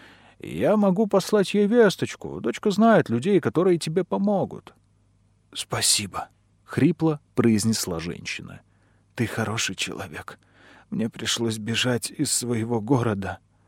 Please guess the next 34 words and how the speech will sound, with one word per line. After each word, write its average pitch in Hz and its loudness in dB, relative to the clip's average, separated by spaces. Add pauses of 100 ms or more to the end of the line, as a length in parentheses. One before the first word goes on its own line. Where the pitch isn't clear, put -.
(600)
"Успокойся, 139 2
давай-ка 185 2
устроим 147 4
тебя 160 0
в 113 0
безопасном 147 0
месте, 175 -2
дадим 165 -2
тебе 95 -4
еды 95 0
и 71 -6
воды". 92 -2 (760)
Голова 143 2
женщины 175 0
вдруг 131 -2
запрокинулась, 147 -2
и - -2
Хумли 160 0
испугался, 156 -2
что - -2
она 165 -2
потеряла 160 -2
сознание. 156 -2 (680)
Она 160 2
была 180 4
не 170 4
первой 175 2
беженкой, 135 2
чью 110 -2
смерть 139 -2
ему 90 -2
довелось 110 0
увидеть, 120 -4
но 85 -6